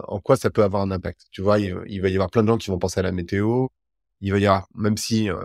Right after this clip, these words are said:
ce, ce, ce discours, il est combattu, bien sûr, mais par exemple, là, on arrive à un degré et demi. Qu'est-ce que ça fait, un degré et demi, tu vois, j'en sais rien. Ouais. Enfin, c'est, c'est, c'est un peu, euh, flou, euh,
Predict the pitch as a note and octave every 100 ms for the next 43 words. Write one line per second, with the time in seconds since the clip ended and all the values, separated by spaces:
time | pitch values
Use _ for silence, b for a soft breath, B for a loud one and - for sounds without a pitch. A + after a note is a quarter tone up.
0 | - - G2+ - F#2 - F#2+ F2+ - A2
1 | G2+ F2+ F2 - - - _ _ _ _
2 | _ _ _ - G2+ G#2+ - D#3 A2 -
3 | D#3 A2+ F#2 - _ _ _ - F#2+ G#2+
4 | A#2+ A2 G#2 F2+ F#2 F#2+ E2+ F#2 G2+ G2+
5 | F#2 G2 G2 G#2+ B2+ C#3 _ _ _ _
6 | - F#2+ - G2 F#2 - G#2+ F#2 F2+ F2
7 | F2+ F#2+ G#2+ A2+ F#2+ F2 - F#2 F2 F#2+
8 | G2+ - - - - - b b - A#2+
9 | A2 - A#2 A2+ - G#2+ G#2 C#3+ E3 C#3+
10 | A2 G#2 F#2+ - C#3+ D3 D3+ - - F#2+
11 | F#2 F2+